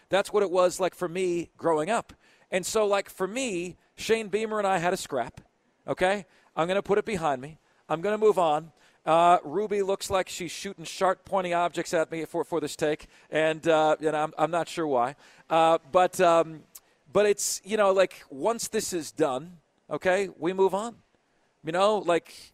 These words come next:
this is how I, I handle a spat, you know? Dudes have a spat. They throw hands every once in a while,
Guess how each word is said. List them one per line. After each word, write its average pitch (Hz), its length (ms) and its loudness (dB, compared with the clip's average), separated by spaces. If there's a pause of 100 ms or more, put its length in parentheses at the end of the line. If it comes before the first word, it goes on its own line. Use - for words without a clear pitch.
(180)
this 185 220 -2
is 180 460 -8
how 185 640 2
I, 160 240 -2
I 156 120 -2
handle 185 320 -6
a 175 40 -4
spat, - 460 -8 (300)
you 160 120 -4
know? 202 240 -2 (340)
Dudes 214 360 -4
have 196 160 0
a 220 60 2
spat. - 600 -6 (600)
They 160 120 2
throw 196 240 0
hands 185 600 -4 (220)
every 175 200 4
once 185 240 0
in 180 60 -4
a 175 40 0
while, 147 340 -2